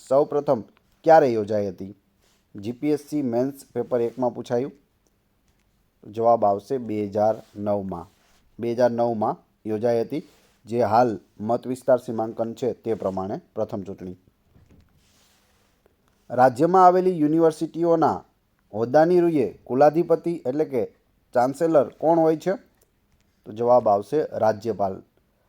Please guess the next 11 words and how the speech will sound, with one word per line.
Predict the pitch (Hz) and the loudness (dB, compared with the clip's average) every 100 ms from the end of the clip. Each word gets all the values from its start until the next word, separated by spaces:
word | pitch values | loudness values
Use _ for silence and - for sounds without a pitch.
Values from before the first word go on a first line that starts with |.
| _ - | _ -2
રાજ્યની | 117 107 139 | -2 0 -4
અંદર | 143 135 139 | -2 2 4
આવેલી | 127 131 131 139 - _ _ _ - | 4 4 -2 -8 -12 _ _ _ -12
બધી | 107 113 139 | -6 -4 -2
યુનિવર્સિટીઓના | 147 147 143 135 139 127 139 139 113 | -2 0 0 0 -6 -6 -2 0 -2
કુલાધિપતિ | - 113 120 117 127 123 127 | -2 0 0 0 -6 -6 -6
છે | 135 | -8
તે | 110 110 | -6 -4
રાજ્યપાલ | 107 107 110 110 165 _ _ _ | -4 -4 -2 -2 -2 _ _ _
હોય | - 104 | -6 -6
છે. | 95 98 | -6 -12